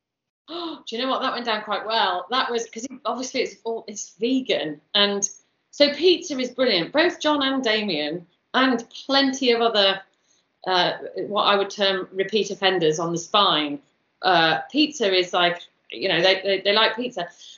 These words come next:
The difficulty <laughs> is when you're, when you're on the road and you, and you've got some pizza with you and it, it, it, you know, it becomes cold and brittle and, <laughs> and dry and, it, and then it's useless. So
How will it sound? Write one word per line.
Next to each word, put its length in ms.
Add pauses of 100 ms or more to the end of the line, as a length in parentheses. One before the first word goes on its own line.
The 60
difficulty 640
<laughs> 20
is 200 (520)
when 140
you're, 200
when 120
you're 140
on 120
the 80
road 320
and 120
you, 120
and 120
you've 100
got 180
some 160
pizza 300
with 180
you 140
and 260
it, 180
it, 280 (180)
it, 20 (100)
you 80
know, 80
it 60
becomes 320
cold 460
and 120
brittle 480
and, 340
<laughs> 60
and 260
dry 440 (340)
and, 180
it, 140
and 120
then 180
it's 200
useless. 420
So 220